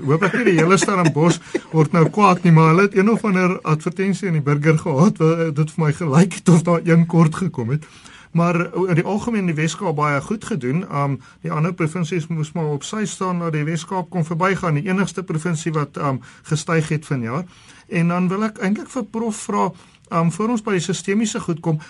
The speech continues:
wat op aarde gaan aan in die Noord-Kaap? Ek meen, drie, vier jaar terug was die Noord-Kaap die toppresterende provinsie. Nou is hulle vierde van onder af. Hulle is vyf persent af,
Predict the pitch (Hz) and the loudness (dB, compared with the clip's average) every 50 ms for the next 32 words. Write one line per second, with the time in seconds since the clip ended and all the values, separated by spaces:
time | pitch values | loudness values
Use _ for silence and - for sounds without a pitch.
0 | - - 110 120 160 - - - 392 - - - 196 190 220 220 214 233 208 - | -18 -8 -2 0 0 0 0 -2 -6 -6 -4 -2 2 2 2 2 2 0 0 0
1 | 208 202 208 190 175 180 185 180 180 180 165 139 139 135 - - - 123 107 - | 0 -2 0 0 0 0 2 2 0 2 2 2 0 0 -2 -4 -8 -8 -8 -10
2 | - - - _ _ - 175 156 190 214 208 190 143 143 175 254 247 - - 254 | -14 -18 -20 _ _ -4 -2 0 2 2 2 2 2 0 0 -2 -4 -4 -4 -2
3 | 226 220 220 214 202 - - 202 196 156 185 185 156 - 185 160 143 156 160 160 | -2 0 0 0 0 -2 -2 -2 -2 -2 -2 -4 -2 -2 -2 0 0 0 0 0
4 | - 196 180 180 180 175 160 156 - 202 202 196 - 185 175 - - 175 165 156 | 0 -2 -2 -2 -2 -4 -4 -2 0 0 0 0 -2 -6 -6 -6 -4 -4 -2 0
5 | 156 151 143 139 - 151 131 - 156 139 127 - 135 120 117 139 190 214 - 254 | 0 0 0 -2 -4 -6 -8 -6 -6 -6 -6 -4 -4 -4 -2 0 0 -2 -2 -2
6 | 254 220 - - 226 233 233 214 233 202 - 196 180 190 - 156 151 147 135 139 | -4 -6 -6 -6 -6 -6 -4 -2 -2 -4 -2 -4 -6 -4 -2 0 0 0 0 0
7 | 143 151 156 156 - - - - _ - 151 170 175 170 156 - - 262 269 233 | -2 -2 -4 -4 -10 -20 -20 -14 _ -2 -2 0 0 0 -2 -2 -4 -4 -4 -4
8 | - - _ _ - - - _ _ _ - 185 - - - 208 196 180 175 - | -6 -8 _ _ -20 -20 -20 _ _ _ -4 -4 -4 -2 -2 -2 0 0 -2 -4
9 | - - 226 208 170 - - - | -2 0 2 2 2 0 -4 -14